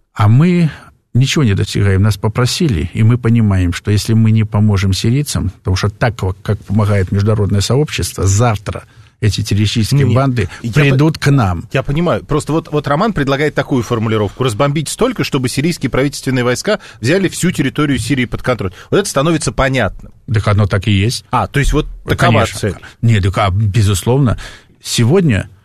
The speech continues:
Speaker 1: чтобы вы понимали, ведь там и нам сразу начали предъявлять претензии, потому что
Speaker 2: Мгм.
Speaker 1: есть претензии у Запада к Асаду, э, к его режиму, там, к каким-то процессам и так далее. Мы сегодня о Асаде не говорим. Мы говорим о сирийском народе, о сирийских вооруженных силах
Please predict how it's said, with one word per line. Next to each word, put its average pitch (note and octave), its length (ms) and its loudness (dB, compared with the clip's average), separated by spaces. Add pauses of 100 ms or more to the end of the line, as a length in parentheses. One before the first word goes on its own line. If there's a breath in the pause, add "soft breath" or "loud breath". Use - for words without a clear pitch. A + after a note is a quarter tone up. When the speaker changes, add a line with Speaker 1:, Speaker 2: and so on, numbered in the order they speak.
(140)
Speaker 1:
чтобы G#2+ 240 -2
вы B2 60 2
понимали, A2+ 720 0
ведь - 260 -6
там G#2 280 2
и G#2 60 2
нам G#2 220 2
сразу D3 400 -2
начали G2+ 340 0
предъявлять G#2 440 0
претензии, C3+ 520 -2
потому G2+ 340 -4
что C3 140 -2
Speaker 2:
Мгм. B2+ 180 2
Speaker 1:
есть G#2+ 260 0
претензии G#2+ 460 0
у G#2 40 2
Запада G#2 440 0
к - 100 -8
Асаду, F#2+ 480 -2 (300 loud breath)
э, F2+ 240 0
к - 100 -8
его G2+ 560 2
режиму, A2 720 2
там, F2+ 280 -2
к - 60 -12
каким-то G#2 400 -2
процессам G2 580 -2
и F#2+ 40 0
так F#2+ 220 -2
далее. E2+ 240 -4 (220 loud breath)
Мы A#2+ 140 4
сегодня C#3 360 2
о A2+ 280 0
Асаде G#2 320 0
не G2+ 120 2
говорим. F#2+ 400 0 (120)
Мы G#2+ 140 2
говорим A2+ 260 2
о G2+ 60 0
сирийском G2+ 440 -2
народе, D#3 400 0 (400 loud breath)
о F#2+ 280 0
сирийских A2 640 -4
вооруженных F#2+ 480 0
силах C3+ 420 -2